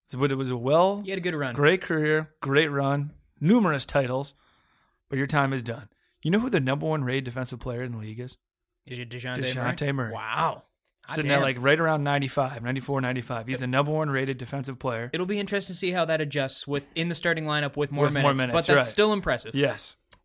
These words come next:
Speaker 1: Uh, and the Spurs are the second best defensive, defensive team in the league, trailing only the Boston Celtics. Uh, Paul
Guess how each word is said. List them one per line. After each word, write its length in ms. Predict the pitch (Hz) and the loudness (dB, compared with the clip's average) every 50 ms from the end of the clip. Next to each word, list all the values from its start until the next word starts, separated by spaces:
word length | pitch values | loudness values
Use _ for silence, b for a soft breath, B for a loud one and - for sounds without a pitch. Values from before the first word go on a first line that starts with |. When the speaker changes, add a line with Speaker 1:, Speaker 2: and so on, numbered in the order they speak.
| _ _ - | _ _ 2
Speaker 1:
Uh, 360 | 139 135 131 131 127 131 131 123 | 4 4 4 4 4 2 0 0
and 120 | 143 139 | -2 -2
the 60 | 135 | 0
Spurs 420 | 123 - - 160 165 175 170 147 151 | 0 0 4 4 6 6 6 4 2
are 40 | |
the 60 | 139 135 | 0 2
second 360 | - - 165 156 156 156 143 | 2 4 4 4 2 2 2
best 240 | 147 143 139 - - | 2 2 2 0 -4
defensive, 360 | 120 - 139 131 135 135 127 127 - _ - - | -6 -6 -6 -6 -6 -8 -10 -12 -16 _ -20 -14
defensive 400 | - 135 120 143 143 139 - 127 | -12 -6 -4 -2 -2 -2 -4 -6
team 160 | - - 143 135 | -4 -2 -2 -2
in 60 | 131 | -2
the 40 | 123 | -2
league, 220 | 127 127 127 127 | -2 -2 -2 -2
trailing 320 | - - 147 139 131 127 123 | 0 0 2 2 2 0 -2
only 160 | 127 127 120 | -2 -4 -4
the 80 | 117 113 | -4 -2
Boston 320 | 120 120 123 120 - 120 | -2 -2 -2 -4 -6 -6
Celtics. 500 | - - 175 175 170 180 170 165 - - _ b b b b b b b b b b b b b _ - | -2 -2 -2 -2 -2 -4 -8 -8 -8 -14 _ b b b b b b b b b b b b b _ 0
Uh, 200 | 143 139 135 131 | 4 4 4 4
Paul 680 | - - - 151 170 196 214 233 240 254 - - _ | 0 0 2 2 2 2 0 -2 -4 -8 -10 -12 _